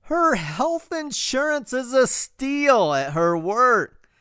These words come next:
We only pay fifteen dollars per week for our family of four for health insurance.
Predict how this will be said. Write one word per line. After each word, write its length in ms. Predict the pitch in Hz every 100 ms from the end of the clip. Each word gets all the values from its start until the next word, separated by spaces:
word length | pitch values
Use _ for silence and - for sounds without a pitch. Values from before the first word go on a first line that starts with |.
| _ _ _ _ -
We 180 | 247 262
only 180 | 254
pay 220 | 220 208 208
fifteen 840 | - 247 254 - - 240 233 220
dollars 540 | 180 175 196 196 185
per 380 | - - 220 240
week 340 | 214 180 175
for 320 | _ - 214 214
our 140 | 214
family 640 | - 190 175 185 196 208
of 100 | 208
four 720 | - _ - 175 196 208 170 143
for 220 | - 165
health 340 | 190 233 -
insurance. 800 | 208 175 - 160 120 - -